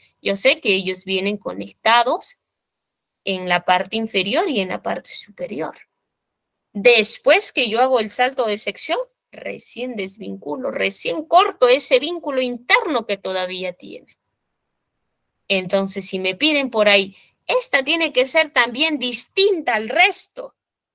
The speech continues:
Ah, ya, entonces, ¿qué hago? Paso número uno, me tengo que ubicar en la parte final de esa hoja que quiero seccionar. Esta hoja la quiero separar del resto, entonces vamos,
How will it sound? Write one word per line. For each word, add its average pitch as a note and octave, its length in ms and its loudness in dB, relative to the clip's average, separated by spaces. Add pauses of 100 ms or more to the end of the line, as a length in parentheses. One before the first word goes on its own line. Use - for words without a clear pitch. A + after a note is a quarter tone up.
(420)
Ah, C4 280 4
ya, G#3 240 -2
entonces, G#3+ 520 -10
¿qué C4 140 -8
hago? A3+ 380 -8 (960)
Paso D4 380 2
número C#4 440 0
uno, E4 260 -4
me A3+ 160 -6
tengo C#4+ 380 -8
que A3 160 -12
ubicar G#3 360 -6
en B3+ 160 -6
la G3+ 160 -4
parte C4+ 360 -4
final A#3+ 440 -4
de A3 140 2
esa B3 300 4
hoja D4 280 2
que G#3 180 -6
quiero B3+ 280 -2
seccionar. G#3+ 960 -4 (1120)
Esta C#4 420 2
hoja D4 220 2
la A#3+ 140 0
quiero C4+ 240 -6
separar B3+ 500 -2
del A#3 160 -4
resto, - 320 -4
entonces A#3 400 -4
vamos, B3 520 -4